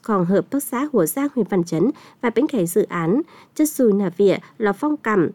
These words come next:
cánh, lò tỏi nam của bên mắt có bước doanh nghiệp nổi cánh vươn hàng tỉnh Yên Bái. Còn lò bưng bổ tẹt bát họt, tinh mấy bưng nà vỉa có mức Canada, tròi dừa, đẹp bánh cải cô bông sàn tấn là nỉ. Đang chào mưa xám xếp cầm bươn hạ, hồi tròi dừa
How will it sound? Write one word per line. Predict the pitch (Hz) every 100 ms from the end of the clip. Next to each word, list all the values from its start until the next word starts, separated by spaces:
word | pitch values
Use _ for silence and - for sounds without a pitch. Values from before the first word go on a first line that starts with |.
| - _ -
cánh, | 208 175 170 262 330
lò | 240 196
tỏi | 202 190
nam | 214 285
của | 294 202 202
bên | 185
mắt | 226 285
có | 233
bước | 302
doanh | - 175 175
nghiệp | 196 190
nổi | 214 180
cánh | 175 170
vươn | 311 285
hàng | 196 175
tỉnh | 190
Yên | 180 -
Bái. | 175 165 320 - - - - -
Còn | 220 196 180 180
lò | 214 190 -
bưng | 294
bổ | 220 220 165
tẹt | 208 170 -
bát | 190 -
họt, | 214 180 151 _
tinh | 269 277
mấy | 285
bưng | 285
nà | 247 160
vỉa | 190 175
có | -
mức | 208 285
Canada, | 220 185 175 180 170
tròi | 175 202 165
dừa, | 202 190 156 - - 220
đẹp | 202
bánh | 208
cải | 262 214 156
cô | 196
bông | 196 180
sàn | 202 175
tấn | - 269
là | 202
nỉ. | 190 190 143 - _ - _ _ _ _ - - _
Đang | 269 269
chào | 240 208
mưa | 208 208
xám | 202 185
xếp | 285 -
cầm | 208 170
bươn | 190
hạ, | 170 185 160 - - -
hồi | - 247
tròi | 220 233
dừa | 185 214